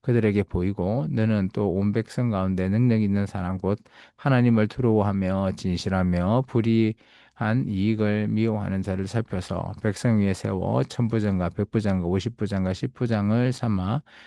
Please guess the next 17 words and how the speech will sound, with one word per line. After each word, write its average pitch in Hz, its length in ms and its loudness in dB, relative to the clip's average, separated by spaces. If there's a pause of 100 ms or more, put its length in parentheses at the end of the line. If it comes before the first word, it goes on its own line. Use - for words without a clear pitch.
(160)
그들이 117 460 6
때를 113 480 -2
따라 90 420 -2
백성을 107 460 0
재판하게 98 580 -2
하라. 87 400 -6 (480)
큰 139 180 6
일이 127 220 8
모-, 117 240 6 (160)
큰 143 180 0
일은 120 280 4
모두 110 520 0
내게 107 680 0
가져갈 104 580 -2
것이요, 92 500 -4
작은 101 460 0
일은 101 380 0